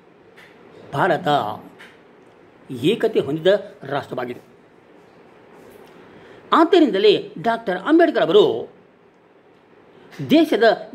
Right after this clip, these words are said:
ಏಕತೆ ಒಡೆಯುವ ವಿಚಾರ ಧರ್ಮ ಮತ್ತು ಚಳುವಳಿಗಳಿಗೆ, ಧರ್ಮ ಮತ್ತು ಚಳುವಳಿಗಳಿಗೆ ಅತ್ಯಂತ ಉಗ್ರವಾಗಿ ಖಂಡನೆಯನ್ನು ಮಾಡಿದ್ದಾರೆ. ಡಾಕ್ಟರ್ ಅಂಬೇಡ್ಕರ್ ಅವರಂತೆ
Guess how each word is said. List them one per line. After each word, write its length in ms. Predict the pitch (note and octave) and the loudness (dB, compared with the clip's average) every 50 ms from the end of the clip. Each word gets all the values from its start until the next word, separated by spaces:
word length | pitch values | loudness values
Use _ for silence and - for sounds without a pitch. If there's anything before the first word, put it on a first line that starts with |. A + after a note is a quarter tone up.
| D3 C3+ | -6 -4
ಏಕತೆ 300 | B3+ D#4+ D#4+ - E4+ F4 | -2 -2 0 0 0 0
ಒಡೆಯುವ 340 | C#4 A3 G#3 F#3+ F#3 F#3 G#3 F3 C#3+ B2 - - - - _ _ - | 0 0 0 2 2 4 4 2 0 0 -4 -10 -18 -20 _ _ -18
ವಿಚಾರ 400 | B2+ B2 C3+ C#3+ - D#3 D3 F#3+ C#4 F#4 - - - _ _ _ _ _ _ _ _ _ _ _ _ _ _ _ _ _ _ _ - - - - - - - - - D3 C3+ - | -14 -12 -12 -10 -6 -4 -4 -4 -4 -6 -8 -12 -20 _ _ _ _ _ _ _ _ _ _ _ _ _ _ _ _ _ _ _ -20 -20 -20 -20 -20 -20 -20 -16 -14 -12 -8 -4
ಧರ್ಮ 240 | - C#4 E4 F4+ F4+ | 0 2 4 4 4
ಮತ್ತು 300 | D4+ A#3 G3 - - A3+ G3 D#3+ - - - - - _ _ _ _ | 4 2 0 2 4 4 4 4 2 -2 -10 -20 -20 _ _ _ _
ಚಳುವಳಿಗಳಿಗೆ, 720 | - A3+ A#3+ B3+ A#3+ A3 F#3+ E3 D#3 D#3 D3+ D3+ E3+ C3+ A#2+ - - - - _ _ _ _ _ _ _ _ _ _ _ _ _ _ - D#3 D3 | -6 -4 -4 -2 0 0 0 0 -2 -2 0 0 0 0 -2 -4 -8 -16 -20 _ _ _ _ _ _ _ _ _ _ _ _ _ _ -20 -12 -4
ಧರ್ಮ 320 | - C4+ D#4+ F4 E4+ C#4 | -2 0 2 2 2 0
ಮತ್ತು 220 | G#3+ G3 - A#3 G#3 F3 C#3+ - - - - - | 0 0 2 2 2 2 2 -2 -8 -16 -12 -6
ಚಳುವಳಿಗಳಿಗೆ 800 | - C#4 D#4 D#4 D4+ C4 G#3+ F3+ D3 D3+ G3 E3+ C3+ - - - - _ _ _ - | -4 -2 0 0 0 0 0 -2 0 0 0 0 0 -2 -8 -16 -20 _ _ _ -16
ಅತ್ಯಂತ 400 | D3+ - - - - A3+ G#3+ A#3+ G3+ - E3+ | -16 -14 -12 -12 -12 -8 -6 -6 -8 -8 -8
ಉಗ್ರವಾಗಿ 680 | D#3 D3 D#3+ D3+ C#3 C3+ C#3 C#3 C#3+ B2+ A#2 G#2 F#2+ - - _ _ _ _ _ _ - _ _ _ _ _ _ _ _ _ _ _ - - - _ - - - - | -8 -6 -6 -4 -4 -4 -4 -6 -6 -6 -8 -10 -14 -18 -20 _ _ _ _ _ _ -20 _ _ _ _ _ _ _ _ _ _ _ -20 -20 -20 _ -20 -20 -16 -8
ಖಂಡನೆಯನ್ನು 560 | - A3+ A#3+ A#3 A3 F3 C3+ B2+ C#3 D3 B2 - - E3 | -4 -2 -2 0 0 -2 -2 -2 -2 -2 -4 -4 -4 -4
ಮಾಡಿದ್ದಾರೆ. 340 | D3 C3 B2 C3 B2+ C#3 - - - - _ _ _ _ _ _ _ _ _ _ _ _ _ _ _ _ _ _ _ - - _ _ _ - - - - - - - - - - A2 | -2 -2 -2 -2 -4 -6 -8 -16 -20 -20 _ _ _ _ _ _ _ _ _ _ _ _ _ _ _ _ _ _ _ -20 -20 _ _ _ -20 -20 -20 -20 -20 -20 -20 -20 -12 -4 -2
ಡಾಕ್ಟರ್ 420 | F3 F3+ A3+ - - A3+ A3+ A3+ | -2 -2 -2 -2 0 0 0 0
ಅಂಬೇಡ್ಕರ್ 420 | A3+ - F#3+ E3+ E3 E3 D#3+ E3 | -2 -4 -4 -4 -2 -2 -4 -4
ಅವರಂತೆ 340 | D#3 C3+ C3 C3 B2 D#3 C#3+ | -4 -6 -6 -4 -2 -2 -2